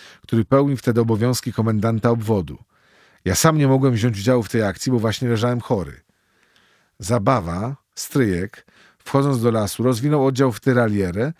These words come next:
i przeczesując teren, kierował się w stronę magazynu. W pewnym momencie z gęstych krzaków wysunęła się ręka z naganem, z którego padły dwa strzały do najbliższego prawoskrzydłowego w tyralierze, Pantery.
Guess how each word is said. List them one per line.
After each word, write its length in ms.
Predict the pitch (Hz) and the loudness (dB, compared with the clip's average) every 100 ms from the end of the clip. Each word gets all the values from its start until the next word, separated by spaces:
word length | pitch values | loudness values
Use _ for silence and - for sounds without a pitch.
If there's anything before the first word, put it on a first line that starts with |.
| - - _ | -16 -20 _
i 80 | 107 | -8
przeczesując 800 | - 131 139 - 151 139 120 - _ | -4 -2 -2 0 2 2 -2 -8 _
teren, 500 | 135 117 95 104 139 _ - _ | 0 2 -2 -4 -8 _ -20 _
kierował 380 | 123 131 139 139 | 2 2 2 0
się 120 | 139 | -2
w 40 | |
stronę 260 | - 131 131 | -2 0 2
magazynu. 640 | 127 127 101 85 65 - _ _ _ | 2 0 -2 -6 -10 -16 _ _ _
W 80 | _ | _
pewnym 280 | - 131 170 | -4 0 2
momencie 360 | 147 117 104 127 | 2 0 0 0
z 60 | |
gęstych 320 | 113 127 - | 0 0 -2
krzaków 360 | - 139 131 131 | -2 -2 0 -2
wysunęła 360 | 117 127 123 120 | -2 0 0 2
się 120 | 123 | 0
ręka 280 | 127 127 123 | 0 0 0
z 80 | |
naganem, 520 | 117 104 98 87 120 147 - - - | 0 -2 -2 -2 -4 -6 -14 -20 -14
z 100 | - | 0
którego 260 | 185 170 | 2 2
padły 300 | - 123 120 | 2 2 2
dwa 180 | 135 135 | 2 2
strzały 440 | 127 - 120 85 80 | 0 0 0 0 -4
do 100 | 104 | -2
najbliższego 480 | 110 117 - 139 | -2 -2 0 0
prawoskrzydłowego 800 | 131 127 127 - 127 120 104 107 117 | 2 0 0 -2 0 0 2 0 -2
w 60 | |
tyralierze, 640 | - 127 127 131 90 73 - _ _ _ | 0 2 2 2 -2 -8 -18 _ _ _
Pantery. 520 | 120 127 117 87 67 | -2 0 0 -2 -6